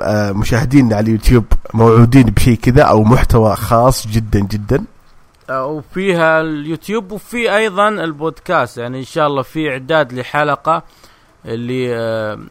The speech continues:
Speaker 2: آه، بعض المشاركين في Greatest Royal Rumble وكراون Jewel اللي شاركوا بالحدثين. فأكيد يعني أنا وجود ومعنا طرف ثالث، متى ما تأكد الأمر إن شاء الله ونزل البودكاست راح تشوفونه وتسمعونه،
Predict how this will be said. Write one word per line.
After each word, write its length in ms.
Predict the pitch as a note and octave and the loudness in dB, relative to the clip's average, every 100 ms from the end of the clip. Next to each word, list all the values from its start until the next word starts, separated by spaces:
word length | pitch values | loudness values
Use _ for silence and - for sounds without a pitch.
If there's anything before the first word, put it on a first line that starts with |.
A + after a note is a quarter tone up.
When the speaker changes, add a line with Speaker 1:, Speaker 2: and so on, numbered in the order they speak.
| - | -16
Speaker 2:
آه، 640 | - G1+ G1+ G1+ G1+ - C3 | -16 -16 -18 -20 -20 -20 -6
بعض 220 | D3+ D3+ | -4 -2
المشاركين 680 | D#3 D3 D#3+ D3+ - E3+ C3 | -2 -2 -2 -4 -4 -6 -6
في 180 | C3+ | -8
Greatest 400 | A#2 D3 - - | -8 -8 -10 -8
Royal 240 | C#3 C#3 C3+ | -4 -4 -2
Rumble 480 | D#3 D#3+ D3 D3+ C3 | -2 -2 -4 -8 -8
وكراون 1300 | A#2 A2+ A2 A2 G#2+ - F2 G2+ _ - C3+ C3 B2+ | -6 -4 -2 -4 -6 -10 -16 -20 _ -6 -2 -2 -4
Jewel 360 | A#2+ C#3+ G3+ G#3 _ _ _ _ _ _ | -4 -4 -4 -8 _ _ _ _ _ _
اللي 220 | G2+ G2+ G2+ | -16 -14 -8
شاركوا 580 | D3 C#3 B2+ A#2 A#2 | 0 2 2 -2 -8
بالحدثين. 960 | G#2 G#2 G2+ G2 - A2 A#2 C3+ C#3 F3 _ _ _ _ _ _ _ _ _ _ _ _ _ _ | -10 -10 -10 -12 -12 -10 -8 -6 -6 -8 _ _ _ _ _ _ _ _ _ _ _ _ _ _
فأكيد 640 | G#2 G#2 G#2 G#2 A2 B2 - | -14 -10 -10 -10 -12 -12 -10
يعني 180 | G2 B2+ | -8 -4
أنا 80 | |
وجود 320 | C3 B2 F#3 C#3+ | -4 -4 -4 -4
ومعنا 420 | C3+ A#2+ A#2 G#2+ | -4 -4 -4 -8
طرف 360 | - C3+ A2+ - | -6 -6 -6 -8
ثالث، 420 | B2 A2+ E3 - - | -6 -6 -8 -12 -12
متى 320 | C#3+ D#3 C3+ | -10 -6 -6
ما 100 | B2+ | -6
تأكد 440 | - C#3+ - B2 | -8 -10 -10 -10
الأمر 280 | B2 C3+ B2 | -6 -6 -8
إن 60 | A2+ | -10
شاء 220 | - C#3+ | -8 -6
الله 100 | D3+ | -4
ونزل 320 | C3 B2+ B2+ | -6 -6 -6
البودكاست 500 | A2 A2 - B2 - | -6 -10 -10 -10 -10
راح 140 | - | -16
تشوفونه 500 | - - - A2 A#2 | -18 -20 -16 -14 -12
وتسمعونه، 640 | B2 - - G#2 G#2 A#2+ C#3+ | -14 -18 -20 -16 -14 -14 -16